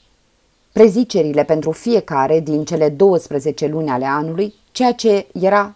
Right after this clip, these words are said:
tot una cu a crea cele douăsprezece luni viitoare, ritual care s-a păstrat mai mult sau mai puțin explicit și în alte tradiții.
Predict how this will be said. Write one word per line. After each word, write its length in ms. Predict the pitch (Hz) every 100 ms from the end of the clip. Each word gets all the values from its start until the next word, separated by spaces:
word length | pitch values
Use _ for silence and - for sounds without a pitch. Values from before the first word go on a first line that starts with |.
| -
tot 200 | 247 240
una 300 | 139 151 185
cu 220 | - 190
a 140 | - 202
crea 300 | 185 180 208
cele 280 | 208 165
douăsprezece 720 | 160 190 196 180 151 139 143 147
luni 220 | 160 156
viitoare, 640 | 143 180 180 175 120 - _
ritual 600 | - 160 - 139 131 185 208
care 240 | - 160 156
s-a 180 | 147 165
păstrat 480 | - 143 175 180
mai 260 | 165 165 156
mult 220 | 160 196
sau 140 | - 139
mai 140 | 135
puțin 260 | 135 - 143
explicit 500 | 127 - 135 151 165
și 140 | -
în 60 | 139
alte 240 | 143 143
tradiții. 560 | 139 180 165 120 117